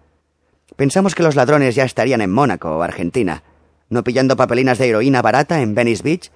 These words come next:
y viviendo en un apartamento cutre del Valle de San Fernando. En ese momento Meadows no tenía sentido, así que Rourke canceló la vigilancia y yo estuve de acuerdo.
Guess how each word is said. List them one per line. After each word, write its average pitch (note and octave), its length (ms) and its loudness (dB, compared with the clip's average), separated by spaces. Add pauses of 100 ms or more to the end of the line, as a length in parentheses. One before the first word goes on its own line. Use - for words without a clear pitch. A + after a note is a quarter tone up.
(200)
y C3+ 80 -6
viviendo E3+ 380 2
en D#3+ 60 2
un E3 80 2
apartamento A#2+ 580 0
cutre A#2 320 -4
del F2+ 120 -4
Valle G#2+ 220 0
de F2 100 -4
San F#2 160 -6
Fernando. D2+ 520 -8 (1080)
En A2+ 140 -2
ese C#3 140 0
momento C3 360 2
Meadows C#3 380 0
no C3+ 100 0
tenía B2+ 220 -2
sentido, F2+ 480 -6 (440)
así A#2 220 -6
que E3+ 140 0
Rourke E3+ 240 2
canceló B2 320 0
la A#2+ 80 2
vigilancia B2 680 -2 (160)
y C3 100 -6
yo C#3 120 2
estuve G2+ 240 -4
de E2 60 -4
acuerdo. C2+ 420 -10